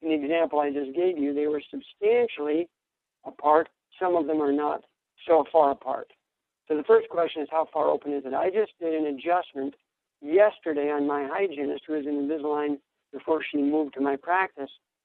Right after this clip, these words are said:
and she had a posterior open bite that was unilateral. She only had it on one side. Well, it turned out that she was only hitting four posterior teeth. So we did some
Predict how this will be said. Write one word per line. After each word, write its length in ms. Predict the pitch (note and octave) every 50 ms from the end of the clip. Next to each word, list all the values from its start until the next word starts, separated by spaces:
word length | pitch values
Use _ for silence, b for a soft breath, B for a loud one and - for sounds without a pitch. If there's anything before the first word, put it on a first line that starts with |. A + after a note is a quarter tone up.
| _ _ _ _ -
and 160 | C#3 C#3+ C#3 - - -
she 180 | G#3 G#3 G#3 F#3+
had 320 | E3 D#3+ D3+ D3+ D#3 D3+ - _ _ _ -
a 60 | E3
posterior 500 | - - D#3 D#3 C#3+ - - - E3 D#3+
open 280 | D#3 D3 C#3 C3+ C3+ C3
bite 320 | D#3 F3 E3+ D3+ C#3+ C#3 - _ _ _ _ -
that 80 | - C3+
was 140 | E3 C#3 -
unilateral. 760 | D#3 E3 D#3 D3+ C#3+ D3 D#3 D#3+ D3+ C#3 C3+ B2+ - B2 - _ _ _ _ _ _ _ _ _ _ _ _ _ _ _ _ _ _ -
She 140 | - E3
only 180 | E3+ F3 E3+ D#3+
had 100 | D#3+ D#3
it 80 | C#3+ C#3
on 120 | C#3 C#3
one 160 | C#3 C#3 C3+ -
side. 140 | D#3 D3+ C#3
Well, 100 | C3+ C3+
it 120 | C#3 - -
turned 200 | D#3+ D#3+ D#3 D#3
out 140 | C#3+ D3
that 100 | - - - -
she 80 | -
was 100 | D3+ C4+ C4
only 180 | D3 C#3+ C#3
hitting 240 | - C3+ C3+ B2+ B2 - _
four 220 | - F3+ F3+ F3+ F3
posterior 540 | - - D3+ D3 C3 - - C#3+ C3+ C3+ C3+
teeth. 340 | _ - G#3 F3+ C#3+ C#3 - _ _ _ _ _ _ _ _ _ _ _ _ _ _ _ - -
So 120 | E3 D#3
we 320 | D3+ D3+ F3+ G3+ G#3 F#3 D#3+ D3+
did 200 | A#3 B3 A3 - - -
some 140 | D#3+ D#3